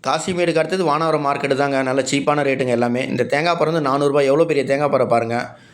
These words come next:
ஒண்ணு ஒண்ணு ரெண்டு கிலோ சைஸுங்க அந்த தேங்காய் பறை. இந்த குட்டி வஞ்சரம் வந்து முந்நூறு ரூபாங்க, வஞ்சரம் சீசனுங்க இப்போ. புரட்டாசி வரனால வஞ்சரம் நல்லா அதிகமா வருது. இந்த கடல் எறா வந்து ஐந்நூறு ரூபாங்க, நல்லா பெரிய பெரிய எறாங்க. இந்த நண்டு வந்து இரநூறு ரூபாய் தான்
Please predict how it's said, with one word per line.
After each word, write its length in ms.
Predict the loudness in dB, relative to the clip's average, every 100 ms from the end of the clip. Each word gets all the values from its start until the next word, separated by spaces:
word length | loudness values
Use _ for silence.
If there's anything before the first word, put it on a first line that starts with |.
| -18 -2
ஒண்ணு 140 | 2 2
ஒண்ணு 140 | 2 0
ரெண்டு 140 | 0
கிலோ 120 | 0 0
சைஸுங்க 340 | 0 -2 -4 -4
அந்த 80 | -2
தேங்காய் 240 | -2 0 2
பறை. 120 | 2 0 -2
இந்த 120 | -4 0
குட்டி 240 | 0 0 2
வஞ்சரம் 220 | 2 2 0
வந்து 120 | -2
முந்நூறு 220 | 2 2
ரூபாங்க, 220 | 2 0 0
வஞ்சரம் 320 | 0 0 0 0
சீசனுங்க 380 | -2 -2 -2 -2
இப்போ. 160 | 0 0 -2 -14 -20 -20 -20 -20 -20 -20 -20 -20 -20 _ -4
புரட்டாசி 400 | 0 0 0 2
வரனால 280 | 0 2 0
வஞ்சரம் 280 | 2 0 2
நல்லா 160 | 2 0
அதிகமா 260 | 0 0 2
வருது. 220 | 2 2 -2 -2
இந்த 120 | -2 0
கடல் 260 | 0 2 2
எறா 120 | 0 0
வந்து 120 | 0 0
ஐந்நூறு 220 | -2 -2 0
ரூபாங்க, 240 | 0 2 0
நல்லா 160 | 0 -2 -2
பெரிய 140 | -2 0
பெரிய 180 | 2 2
எறாங்க. 220 | 0 0 -2 -4 -12 _ _ _ _ _ _ _ _ _ _ _ _ _ _ _ _ _ 0
இந்த 160 | 0 2
நண்டு 180 | 0 0 0
வந்து 140 | 2 0
இரநூறு 260 | 2 0
ரூபாய் 200 | 2 2
தான் 140 | 2